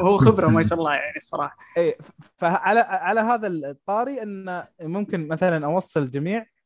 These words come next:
Speaker 2: آه، في مقطع في، على اليوتيوب رائع جدا، آه، للصديق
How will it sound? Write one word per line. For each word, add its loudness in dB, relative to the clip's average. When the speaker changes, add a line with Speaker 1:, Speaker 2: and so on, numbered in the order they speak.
Speaker 2:
آه، -4
في -4
مقطع -4
في، -14
على -2
اليوتيوب -10
رائع -2
جدا، -8
آه، -6
للصديق -6